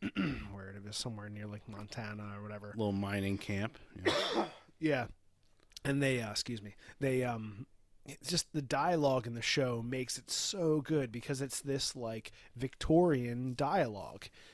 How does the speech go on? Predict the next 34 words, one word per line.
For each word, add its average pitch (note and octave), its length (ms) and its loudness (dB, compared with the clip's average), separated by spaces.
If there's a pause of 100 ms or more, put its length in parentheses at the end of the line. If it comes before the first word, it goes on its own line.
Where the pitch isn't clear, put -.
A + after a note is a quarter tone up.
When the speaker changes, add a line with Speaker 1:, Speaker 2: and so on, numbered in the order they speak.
(120)
Speaker 1:
And B2+ 80 0
if C3+ 120 -2
you C3 60 -4
think - 300 0
about, A2+ 360 -2 (1120)
you C#3 100 0
know, A#2 180 -2 (140)
eighteen B2+ 460 -2
whatever A#2 420 -2
it A2 80 -6
is A2+ 340 -2
supposed - 380 0
to A2 60 -4
be, G#2+ 440 -4
you A#2 120 -6
know, G#2+ 280 -6 (120)
late B2+ 280 -2
eighteen A#2 260 -4
hundreds, A2+ 280 -6
early A2 200 -2
Speaker 2:
Mm. G2+ 40 -4
Speaker 1:
nineteen B2 300 -2
hundreds, G#2+ 360 -6 (540)
um, A2 380 -2 (920)
you D3 120 -12
know, C#3+ 160 -14
this E3 200 0
is, C#3+ 140 0
like, C3 400 2 (500)
you C#3 80 -8
know, C3+ 100 -2
Indian D3+ 360 2
territory, C#3+ 800 4
and, B2+ 200 -4